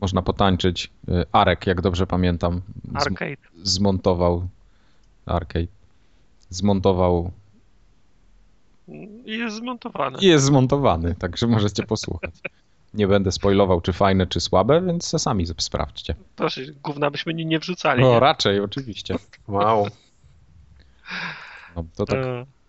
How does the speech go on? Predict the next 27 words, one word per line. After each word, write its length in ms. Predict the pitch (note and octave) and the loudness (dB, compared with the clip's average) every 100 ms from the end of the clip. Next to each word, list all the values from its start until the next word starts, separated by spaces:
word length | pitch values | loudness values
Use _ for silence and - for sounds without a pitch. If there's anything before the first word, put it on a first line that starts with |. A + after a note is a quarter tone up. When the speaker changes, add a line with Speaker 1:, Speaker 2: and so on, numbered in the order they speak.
| - | -6
Speaker 1:
tak, 340 | G2 G2 - | -6 -6 -14
y, 400 | G#2+ G2 F#2 F#2 F2+ | -10 -6 -4 -2 -4
chwilą 280 | - G#2+ G2+ | -2 2 2
wstępu. 520 | - A2 F#2 A2 B2+ - - - - - - - - - _ _ _ - | 2 2 2 2 0 -2 -20 -20 -20 -20 -20 -20 -20 -20 _ _ _ 0
Pojawił 640 | C3 B2+ C3+ A#2+ C3+ C3 | 4 6 4 4 2 4
się 380 | B2+ A#2 A#2 A#2+ | 2 4 4 4
w 80 | - | 2
końcu 580 | - B2 B2 - B2 A#2+ | 2 4 4 2 2 2
konkret 600 | A#2+ A#2 A#2 A#2 A2+ - | 2 2 4 4 4 2
jakiś 340 | G#2+ A2+ A2 | 2 2 0
na 100 | G#2+ | 0
temat 300 | G2+ A2 A2 | 2 2 2
polskiej 420 | - G#2+ - G#2+ | 2 0 2 0
wersji 400 | G2 G2+ - A2 | 2 2 2 0
i 60 | G#2 | 2
w 60 | A2 | 2
ogóle 280 | G#2 G2 | 4 4
na 100 | F2+ | 4
temat 520 | F#2 G2+ F#2+ - - - - - | 0 2 2 0 -10 -18 -16 -4
jakiejkolwiek 640 | A2+ - F#2+ G#2+ F#2 F#2 | -4 -2 -2 0 0 0
wersji 960 | F2+ F#2 F2+ - G2 F#2+ F#2+ F#2 F#2 F2+ | 0 0 0 0 2 4 2 2 0 0
The 80 | F#2 | 0
Vanishing 520 | F2+ F2+ F2+ - F2+ | 2 2 2 0 0
of 160 | - F2 | -2 -2
Ethan 220 | F#2 F#2 - | -2 -2 2
Carter. 380 | E2+ - F#2+ - - - - - - - - - - C#3+ D3 | 0 2 0 0 -6 -20 -20 -20 -20 -20 -20 -20 -20 -20 -20
Speaker 2:
Zniknięcia. 720 | C#3+ C#3 C#3+ - A3 D#3+ B2+ | -20 -14 -14 -2 -2 0 -4